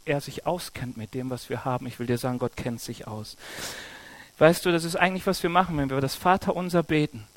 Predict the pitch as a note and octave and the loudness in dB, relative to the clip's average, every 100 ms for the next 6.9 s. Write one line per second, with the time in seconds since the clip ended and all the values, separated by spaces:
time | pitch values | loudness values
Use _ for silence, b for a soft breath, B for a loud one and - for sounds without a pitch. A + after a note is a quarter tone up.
0 | b b b - D3 D3 C#3+ D#3 D#3 C#3+ | b b b -6 -2 2 4 4 4 4
1 | F3 F#3+ F3 - D#3 D#3 D#3 E3 D#3+ D3+ | 4 4 2 4 4 4 4 2 0 2
2 | D3+ E3 D#3 D3+ E3+ D#3 D#3 D3+ D3 E3 | 4 4 2 0 -4 -4 -2 -2 0 -2
3 | E3 F3+ F3 - E3 G3 F3+ - C#3+ C3 | -6 -2 -2 0 0 0 0 -4 -2 -4
4 | C3+ D3+ F3+ F3 F#3+ - F#3 D3 C#3+ D3+ | -4 -4 -4 -4 -6 -6 -8 -6 -4 -4
5 | D#3 C#3+ A#2+ - C#3+ F3+ F3 F#3 F3+ - | -4 -4 -6 -6 -6 -6 -2 -4 -4 -4
6 | D3+ D#3+ - D#3 D3+ - B2 D3 D3 | -2 -2 -6 -8 -8 -10 -4 -4 -4